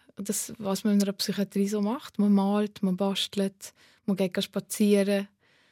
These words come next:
Ähm, man macht Musik. Ich habe stundenlang an dem Schlagzeug gesessen und wie ein Halbwilde auf dem,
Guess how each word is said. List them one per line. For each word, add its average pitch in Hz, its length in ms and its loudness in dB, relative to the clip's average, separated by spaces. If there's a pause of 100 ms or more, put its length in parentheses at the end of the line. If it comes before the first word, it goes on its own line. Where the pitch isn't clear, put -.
(440)
Ähm, 180 540 -2
man 202 140 4
macht 208 260 4
Musik. 226 560 8
Ich - 60 -8
habe 180 160 -2
stundenlang 254 800 4
an 226 100 6
dem 214 120 2
Schlagzeug 214 500 -4
gesessen 190 480 -4
und 180 140 -6 (100)
wie 226 260 0
ein 220 380 2
Halbwilde 233 880 4 (100)
auf 208 140 -2
dem, 214 180 2